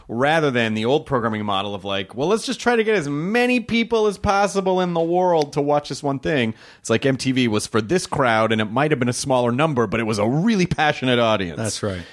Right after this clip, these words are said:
Speaker 1: And so it, and then, of course, the internet even divided that up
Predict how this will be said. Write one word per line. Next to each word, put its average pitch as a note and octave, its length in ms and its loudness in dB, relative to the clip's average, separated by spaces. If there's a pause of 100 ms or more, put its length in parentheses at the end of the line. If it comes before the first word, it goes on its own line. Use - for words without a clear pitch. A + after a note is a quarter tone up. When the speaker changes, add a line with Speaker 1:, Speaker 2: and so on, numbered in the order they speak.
(100)
Speaker 1:
And A2+ 160 -2
so B2+ 540 -2
it, C3 260 -4
and C3 200 -4
then, B2 160 -2
of A#2 100 -4
course, A#2+ 220 -2
the G#2 160 -2
internet G#2+ 400 0
even F#2 360 -4
divided F2 420 0
that F2 180 0
up F2 200 -4